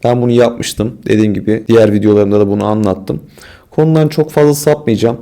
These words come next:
Mantığı anladınız. Biz de testimizi yapmış olduk.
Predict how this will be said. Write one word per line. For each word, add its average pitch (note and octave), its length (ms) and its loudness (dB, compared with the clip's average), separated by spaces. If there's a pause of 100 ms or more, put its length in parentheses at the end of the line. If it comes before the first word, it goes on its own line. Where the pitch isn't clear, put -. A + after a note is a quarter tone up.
(180)
Mantığı A#2+ 400 0
anladınız. A#2 600 -2 (180)
Biz B2+ 120 0
de B2+ 80 4
testimizi A#2 500 0
yapmış A2 360 0
olduk. G2+ 340 -2